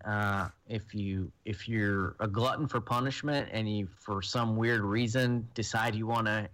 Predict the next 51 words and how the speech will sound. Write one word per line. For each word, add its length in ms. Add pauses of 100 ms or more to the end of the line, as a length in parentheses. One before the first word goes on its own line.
hear 260
me 180
talk 460
and 240
you 80
wanna 160
see 260
my 240
ugly 240
mug, 340
then 160
you 160
can 140
check 260
out 220
my 100
YouTube 380
channel 460
at, 120 (540)
uh, 180
G 220
two 240
Outdoors. 760 (120)
And, 480
uh, 580 (200)
yeah, 180
that's, 280
that's 260
all 120
I 120
got 200
for 120
me. 180 (180)
Oh, 100
yeah, 180
and 120
Scott 240
and 100
I 80
do 120
a 60
podcast 600
as 120
well. 340 (380)
Uh, 200
it's 120
called 200
the 60
Saddle 300
Hunter 240
Podcast, 720